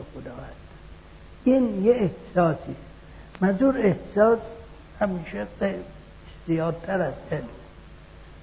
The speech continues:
یا اینکه فرمودن لا جبر ولا تفویض بل امر بین الامرین.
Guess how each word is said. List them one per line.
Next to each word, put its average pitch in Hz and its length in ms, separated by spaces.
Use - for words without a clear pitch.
یا 220 200
اینکه 226 280
فرمودن 190 640
لا 208 220
جبر 190 680
ولا 190 360
تفویض 156 680
بل 214 260
امر 233 440
بین 202 380
الامرین. 160 640